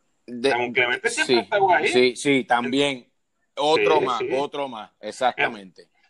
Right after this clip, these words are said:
Speaker 1: Otro más que no ha dicho que
Speaker 2: Correcto.
Speaker 1: no.
Speaker 2: Así que eso de que sean en Puer-, eh, que, de que nazcan en Puerto Rico, yo no me como ese cuento, pero bueno, hay gente que piensa así. Pero fíjate que la situación
Speaker 1: Sí.
Speaker 2: con Balkman,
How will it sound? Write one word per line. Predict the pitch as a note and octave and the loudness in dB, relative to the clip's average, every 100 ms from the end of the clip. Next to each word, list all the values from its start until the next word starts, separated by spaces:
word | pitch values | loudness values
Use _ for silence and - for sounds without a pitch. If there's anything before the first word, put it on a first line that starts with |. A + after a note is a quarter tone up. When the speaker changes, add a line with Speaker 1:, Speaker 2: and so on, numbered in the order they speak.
| _ - | _ -6
Speaker 1:
Otro | B2+ D3 | -4 -2
más | D#3+ F3 | -2 -2
que | D#3 C#3 | -2 -4
no | C3 | -6
ha | |
dicho | C#3 C3 | 0 2
que | |
Speaker 2:
Correcto. | G#2+ A2 - D#3+ | 4 4 2 0
Speaker 1:
no. | B2 | 2
Speaker 2:
Así | A#2+ D3+ | 2 2
que | F#3 D#3+ | 4 4
eso | D#3+ | 6
de | G#3 G#3 | 4 2
que | F#3+ | 0
sean | G3 G3+ | 0 0
en | G3 | 0
Puer-, | F#3 E3 D3 | -2 0 0
eh, | C#3 | 0
que, | C#3 B2 - - - | 0 -2 -6 -8 -2
de | B2+ | 0
que | |
nazcan | C#3 C3+ E3+ | 0 0 0
en | E3 | 2
Puerto | E3 D#3+ D#3+ | 2 2 2
Rico, | E3 E3+ D3+ - - | 2 2 2 0 -8
yo | A#2 A2+ C#3 | -8 2 4
no | E3+ | 6
me | F3 | 4
como | D#3+ E3 | 4 4
ese | E3 F3 | 4 2
cuento, | D#3 C#3+ - A#2+ | 2 2 2 4
pero | B2 | 6
bueno, | A#2+ A#2+ | 8 6
hay | A2 | 4
gente | B2 B2+ B2+ | -2 -4 0
que | B2+ | 0
piensa | B2+ A#2+ B2 | 2 2 2
así. | A#2 - - | 0 -2 4
Pero | D#3 F3 | 6 6
fíjate | E3 G3 G3+ F3+ | 4 2 0 -2
que | - B2 A#2 - _ _ - | -2 0 0 -4 _ _ -2
la | C3 | -2
situación | C#3 C#3 C3+ C#3 C3+ | 0 -2 -2 -2 -4
Speaker 1:
Sí. | - | -4
Speaker 2:
con | E3+ D#3 | -4 0
Balkman, | D#3+ E3 D#3+ B2+ B2 C#3 | 4 4 2 -6 -6 -6